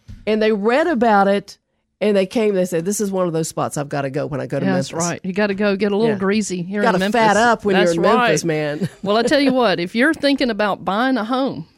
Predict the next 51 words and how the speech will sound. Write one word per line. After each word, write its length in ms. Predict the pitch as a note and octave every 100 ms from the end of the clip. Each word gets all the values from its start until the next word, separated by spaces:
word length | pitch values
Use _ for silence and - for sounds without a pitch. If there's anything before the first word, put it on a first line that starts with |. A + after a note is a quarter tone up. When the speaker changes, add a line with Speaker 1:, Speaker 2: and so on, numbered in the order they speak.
| -
Speaker 2:
in 240 | F#3+ F3+
Memphis, 400 | F3 D#3+ - -
and 80 | F#3+
I'm 160 | G3 A#3+
in 100 | A#3
the 40 |
mortgage 420 | G#3+ A3+ F#3+ F#3
business, 220 | - D3+ F3
Speaker 1:
Prices 340 | F#3 - -
Speaker 2:
so 60 | G#4+
Speaker 1:
are 40 |
Speaker 2:
of 60 | C4
course 180 | A#3 C#4
Speaker 1:
good 100 | A#3+
Speaker 2:
I, 180 | A#3
Speaker 1:
here. 280 | C4 G#3+ D3+
Speaker 2:
I'm 220 | A#3 C4 C4
telling 420 | - D#4 E4+ C4+
you, 140 | A#3
we've 120 | B3 A#3
got 260 | A#3+ -
great 440 | G#3 G#3+ A#3 B3 -
affordable 640 | G#3 F#3+ A#3 A#3+ G#3+ F#3
housing 520 | G#3+ G#3+ A3+ A#3 A3
that's 160 | D#3+ -
good 220 | A3 G3+
quality. 720 | - G#3+ A3 G#3+ A3 G#3 F3+
Uh, 240 | D3 D3+ A2
as 180 | F#3
I 80 | F#3+
said 240 | F#3+ G#3+ -
earlier, 500 | G3 A#3+ G#3+ F3+ F3+ - - _ -
we 160 | C4
have 160 | D4 G#3
a 80 | G#3
good 340 | A#3 B3+ - _ -
quality 540 | A3+ A3+ B3 A3 A3+
standard 480 | - G#3 A3+ A3 F3
of 100 | E3+
living, 360 | F#3+ A3 B3+
and 80 | G3+
we 80 | F#3+
have 140 | G3 E3+
a 20 |
low 220 | F3 F3
cost 400 | - F#3+ F#3+ -
of 100 | -
living. 320 | G2 - -
So 300 | - E3+ E3+
if 180 | D#3 -
you're 260 | F#3+ D4